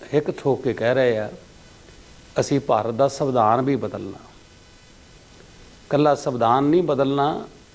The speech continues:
ਅਸੀਂ ਭਾਰਤ ਵਿੱਚ ਮਨੂਵਾਦੀ ਢਾਂਚਾ ਲਿਆਉਣਾ, ਜਿਹੜਾ ਢਾਂਚਾ ਜ਼ਾਤ-ਪਾਤ ਪੈਦਾ ਕਰਦਾ, ਜ਼ਾਤ-ਪਾਤ ਵਿੱਚ ਬਖਰੇਵੇਂ ਪੈਦਾ ਕਰਦਾ। ਔਰ ਇਸ ਹੱਦ ਤੱਕ ਵੀ ਆਰ ਐਸ ਐਸ ਦੇ ਬੰਦਿਆਂ ਨੇ ਲਿਖਤਾਂ ਲਿਖੀਆਂ ਕੁਝ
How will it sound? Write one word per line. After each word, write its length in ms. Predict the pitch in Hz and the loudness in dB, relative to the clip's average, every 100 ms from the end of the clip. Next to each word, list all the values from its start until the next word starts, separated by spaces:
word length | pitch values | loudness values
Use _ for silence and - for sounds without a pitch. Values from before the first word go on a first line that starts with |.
| 143 | -6
ਅਸੀਂ 220 | - 160 | 0 0
ਭਾਰਤ 460 | - 127 117 - 143 | 2 2 2 0 -2
ਵਿੱਚ 580 | 123 120 123 113 143 196 - - - - | -4 -4 -2 -2 -4 -8 -18 -20 -18 -4
ਮਨੂਵਾਦੀ 680 | 123 143 185 190 185 170 190 | 0 4 4 4 2 2 0
ਢਾਂਚਾ 420 | 175 107 - 127 | 0 -2 0 0
ਲਿਆਉਣਾ, 520 | 120 110 117 113 101 - - - - | 0 -2 -2 -2 -4 -12 -20 -20 -14
ਜਿਹੜਾ 320 | 117 135 147 143 | 0 2 4 2
ਢਾਂਚਾ 480 | 123 107 - 135 | 0 -4 0 0
ਜ਼ਾਤ-ਪਾਤ 640 | 131 113 113 127 131 135 135 | 2 2 2 0 0 0 0
ਪੈਦਾ 360 | 127 110 110 | -4 -4 -4
ਕਰਦਾ, 360 | 107 104 101 107 | -4 -6 -4 -4
ਜ਼ਾਤ-ਪਾਤ 640 | 104 117 127 - 120 117 | 0 2 0 0 0 0
ਵਿੱਚ 140 | 113 113 | -6 -6
ਬਖਰੇਵੇਂ 480 | 110 117 110 127 | -6 -2 0 0
ਪੈਦਾ 260 | 120 101 101 | -2 -4 -8
ਕਰਦਾ। 340 | - - - - - - - - - - - - - - - - - - - - - - - - - | -12 -16 -20 -20 -20 -20 -20 -20 -20 -20 -20 -20 -20 -20 -20 -20 -20 -20 -20 -20 -20 -20 -20 -14 0
ਔਰ 440 | 135 139 139 135 127 | 2 4 2 0 0
ਇਸ 320 | 147 160 - | 2 2 2
ਹੱਦ 80 | 180 | 0
ਤੱਕ 240 | 190 180 | 0 0
ਵੀ 160 | 196 196 | 0 4
ਆਰ 180 | 156 143 | 4 2
ਐਸ 160 | 143 | -2
ਐਸ 120 | 139 | -6
ਦੇ 120 | - 135 | -4 -4
ਬੰਦਿਆਂ 320 | 120 120 123 | -2 -2 0
ਨੇ 100 | 123 | 0
ਲਿਖਤਾਂ 340 | 117 120 123 | -2 -2 -4
ਲਿਖੀਆਂ 360 | 107 101 127 139 | -4 -4 -4 -2
ਕੁਝ 260 | 120 117 | -2 -4